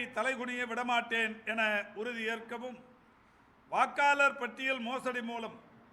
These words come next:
தமிழ்நாட்டு மக்களின் வாக்குரிமையை பறிக்கும் எஸ் ஐ ஆருக்கு எதிராக நிற்பேன் என்கின்ற வகையிலும், நீட் மற்றும் இளைஞர்களை முடக்கும்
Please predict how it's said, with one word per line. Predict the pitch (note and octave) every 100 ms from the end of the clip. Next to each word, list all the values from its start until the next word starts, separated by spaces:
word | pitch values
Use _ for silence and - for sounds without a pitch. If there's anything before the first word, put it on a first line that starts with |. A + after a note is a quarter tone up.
| - - - -
தமிழ்நாட்டு | A3+ C#4+ D4 C#4+ C#4+
மக்களின் | A#3+ A#3+ C4+ C4+ A#3+
வாக்குரிமையை | A3+ C4 C#4+ C4+ B3+ B3 A#3+
பறிக்கும் | A#3+ A#3 A#3+ A#3 C4+ A3 - - - - - _ -
எஸ் | G#3 A3+ D4
ஐ | C#4
ஆருக்கு | B3+ B3 A#3+ A#3 A3
எதிராக | G#3+ B3 B3+ B3 B3
நிற்பேன் | A3 G#3 - B3 A#3+ G#3 - -
என்கின்ற | G#3+ B3 A#3+ A3+ A3
வகையிலும், | G#3+ A#3+ B3+ C4 A3+ - - - _ _ _ _ _ _ -
நீட் | F3 C4+ D4 C#4+
மற்றும் | C4+ C4 C4 B3
இளைஞர்களை | A3 C4+ C4 C4 B3
முடக்கும் | A#3 B3 B3 B3 F3+